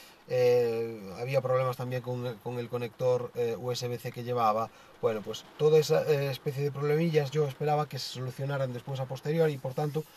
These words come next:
pues no me la he comprado. Y tampoco me apetece ahora gastarme dinero en una Raspberry Pi, y entonces como tengo el servidor que me permite, pues, servir mi web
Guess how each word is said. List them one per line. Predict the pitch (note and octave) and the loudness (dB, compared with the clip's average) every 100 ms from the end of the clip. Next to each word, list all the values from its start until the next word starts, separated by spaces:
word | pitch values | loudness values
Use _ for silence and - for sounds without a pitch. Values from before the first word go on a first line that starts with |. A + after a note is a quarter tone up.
| - - - | -20 -16 -2
pues | D3+ | 2
no | E3 | 4
me | D3+ | 4
la | B2 | 2
he | |
comprado. | A2 F#2+ F2+ - _ - - _ _ - | -2 -6 -8 -12 _ -20 -20 _ _ -4
Y | D#3+ D#3 D3 C#3+ C#3 | 0 2 0 -2 2
tampoco | C3 B2+ C#3 C3+ | 4 4 4 2
me | C3 | 0
apetece | B2 B2+ C3 | 0 -2 2
ahora | B2+ B2 | 2 2
gastarme | A#2 C3+ B2 A#2+ A#2 A2+ A2+ | -2 -2 -2 -2 -2 -2 -4
dinero | C3 D3 C3+ | -2 0 0
en | |
una | B2 A#2+ | -2 -2
Raspberry | B2 A2+ B2 B2+ | -4 -2 -4 -2
Pi, | D3 D#3 - - | -4 -4 -6 -10
y | D3+ | -4
entonces | E3 F#3 E3 D#3+ | 0 2 2 -2
como | - C3+ C3+ | -4 -4 -2
tengo | F#3+ F3 | 0 2
el | D3+ | 0
servidor | C3+ A#2+ C3 D#3 D3+ | -2 -6 2 4 4
que | - | 0
me | A2+ | -10
permite, | A#2 B2+ D3 B2 | -6 -4 -4 -4
pues, | A2 G2+ - | -6 -8 -8
servir | - A2+ A#2 C#3+ | -12 -10 -6 -4
mi | C3+ C3+ | -2 2
web | D3+ | 2